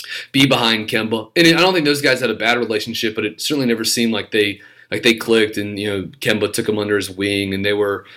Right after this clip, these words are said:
best friends or whatever. I mean, I think it, I, I'm not trying to say it was, it was bad. It, it's, I think, I'm sure it was fine, but, um, but yeah, no, I think this is, this is a big opportunity for Malik.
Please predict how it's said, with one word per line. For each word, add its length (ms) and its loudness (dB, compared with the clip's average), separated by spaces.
best 220 2
friends 420 0
or 120 2
whatever. 360 0
I 20 0
mean, 140 0
I 20 -8
think 180 0
it, 220 0
I, 160 2
I'm 100 0
not 160 0
trying 200 -2
to 80 0
say 240 2
it 80 2
was, 360 -8
it 80 -2
was 160 -8
bad. 360 2
It, 160 -2
it's, 180 -6
I 100 0
think, 200 -4
I'm 100 -8
sure 180 0
it 60 0
was 120 -8
fine, 480 -2
but, 180 -2
um, 300 -4
but 80 0
yeah, 200 6
no, 120 2
I 80 2
think 240 -2
this 160 -2
is, 140 -4
this 200 -2
is 60 -4
a 60 -4
big 240 2
opportunity 480 -2
for 160 -4
Malik. 800 -4